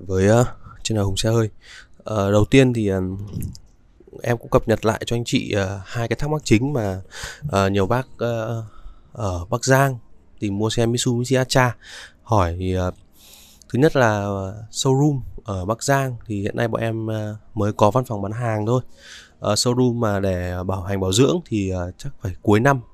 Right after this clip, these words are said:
thì, ờ, bên em mới xây xong. Thứ hai là về giá cả thì, ờ, so với thời điểm trước Tết thì, ờ, hiện nay giá cũng thay đổi khá nhiều rồi.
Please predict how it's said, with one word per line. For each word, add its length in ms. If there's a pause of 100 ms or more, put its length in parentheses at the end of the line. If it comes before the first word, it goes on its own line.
thì, 140
ờ, 220
bên 120
em 160
mới 180
xây 200
xong. 200 (560)
Thứ 140
hai 300
là 160
về 220
giá 160
cả 400
thì, 140
ờ, 180 (400)
so 300
với 120
thời 100
điểm 200
trước 240
Tết 180 (160)
thì, 220
ờ, 280
hiện 160
nay 140
giá 180
cũng 100
thay 120
đổi 100 (100)
khá 140
nhiều 280
rồi. 140